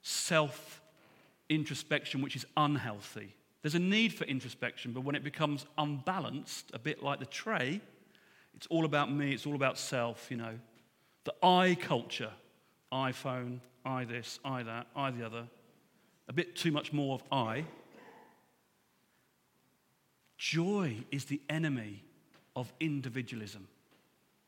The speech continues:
Joy is expressed when we're involved in God's mission, partnering with God and with one another. Joy in sharing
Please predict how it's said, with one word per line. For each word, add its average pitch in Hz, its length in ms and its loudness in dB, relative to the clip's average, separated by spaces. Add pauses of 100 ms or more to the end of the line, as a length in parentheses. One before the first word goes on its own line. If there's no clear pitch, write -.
(2500)
Joy 185 340 0
is 160 100 -2
expressed - 760 -6 (280)
when 143 160 -2
we're 143 200 0
involved 139 420 0
in 135 140 0
God's 131 340 -6 (160)
mission, 139 480 -4 (100)
partnering 151 460 0
with 143 140 -2
God 139 260 0 (140)
and 156 180 2
with 135 100 -2
one 135 180 -2
another. 113 280 -8 (880)
Joy 254 640 4 (640)
in 202 460 4 (180)
sharing 175 800 4